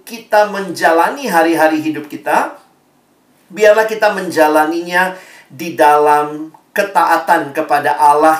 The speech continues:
yang punya rencana yang indah dalam hidup kita. Termasuk ketika kita hadir, lahir di bangsa Indonesia.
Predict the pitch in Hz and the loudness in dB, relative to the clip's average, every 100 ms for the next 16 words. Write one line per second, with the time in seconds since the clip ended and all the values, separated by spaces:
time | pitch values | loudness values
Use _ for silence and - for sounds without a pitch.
0 | 160 147 151 240 233 220 202 180 175 165 | 0 -4 -6 -10 -2 0 0 -2 -4 -2
1 | 165 160 143 151 170 160 147 131 131 131 | 0 -2 -2 -6 -8 -4 -4 -2 -2 -2
2 | 131 131 127 - 117 - 127 _ _ _ | -2 -8 -10 -12 -14 -16 -20 _ _ _
3 | _ _ 170 165 170 156 - 349 - - | _ _ -2 0 0 0 -4 -4 -8 -20
4 | - - - - 269 294 294 294 277 262 | -20 -4 -2 -2 -4 0 0 -2 -8 -6
5 | - 311 302 - - 247 233 185 294 262 | 0 2 0 -4 -2 0 0 0 0 0
6 | 147 113 - _ _ _ 180 226 240 240 | -2 -10 -18 _ _ _ 0 2 2 2
7 | - 294 285 202 190 165 170 165 180 175 | -2 -2 -2 -4 -6 0 0 0 -2 -4
8 | 175 160 160 165 - _ _ - 151 147 | 2 4 4 2 -4 _ _ -6 -2 0
9 | 143 156 - 131 | 0 -2 -4 -8